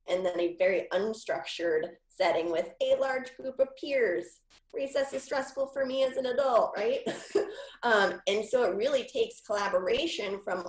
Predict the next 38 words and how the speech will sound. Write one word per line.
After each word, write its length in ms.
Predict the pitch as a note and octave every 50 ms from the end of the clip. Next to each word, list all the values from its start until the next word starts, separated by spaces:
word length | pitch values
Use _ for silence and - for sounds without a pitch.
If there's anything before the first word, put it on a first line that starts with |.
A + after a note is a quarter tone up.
| - - -
all 240 | G3 G#3 C#4+ D#4+ - -
team 160 | G#3 F#3+ F3
members 360 | F3 F3 E3+ E3+ E3+ G3 - - - - _ _ _ _ _ - -
and 100 | G3 F#3
staff 380 | - - - - C4 C4 - -
who 160 | A3+ G3+ F#3+
are 140 | F3 F3+ F3
working 340 | F3+ C4+ E4+ - B3+ F#3+ - -
on 200 | F3 E3+ E3+ F3
those 240 | E3+ E3 E3 E3 -
skills 520 | - F3+ F3+ E3+ E3 E3 E3+ - - - _ _ _ _ _
and 100 | G3+ G3+
really 220 | G#3+ B3 D4+ D#4 -
sitting 240 | - A#3 G#3+ G3
down 220 | F#3+ G3+ G3 G3 F#3+
and 80 | F3+
making 260 | F3+ F3+ - - F3+ E3+
a 60 | E3+
plan 500 | - - - F#3+ G3 G#3+ G3+ F#3 F3+ F3
from 120 | - F3+ F3
the 160 | F3 E3+ F3+ F3
beginning. 380 | F3+ A3 A3+ A3 F#3+ F3+ E3+ E3 F3
"Okay, 380 | E3+ - G#3 G3+ F#3+ G3+ - _ _ _ _ _ _ _ _ _ _ _ G3
we're 340 | F#3 - G#3 A3+ B3+ C4+
working 320 | B3+ B3 A#3+ B3 A#3+ G#3+ G#3
on 200 | G3 G3 G3+ G3
this 160 | F#3+ F#3+ - - -
skill. 280 | - G#3+ F#3+ E3 D#3+
How 280 | - - - G#3+ A3 B3+ C4
can 220 | - D4+ C4 A#3
you 300 | G#3 F#3 F#3+ G#3+ A#3 A#3 A3+ G#3+ G#3 G3+ G#3 A3 - - _ -
reinforce 640 | E3 G3+ A3 A3 G3 F3+ F#3 - G3+ G#3 A3 G#3+ -
the 100 | - F#3+
skill 680 | G3 - - - - F#3 F#3 F3+ F3 E3+ E3 E3 E3 - - - _ _ _ _ _ _
when 220 | E3+ G3 F#3+ F3+
he's 280 | F#3 - A3 G#3 G#3+ A3
with 180 | F#3+ F3 F3 -
you? 540 | G3 A#3+ A4 - - F3 E3+ G3+ - -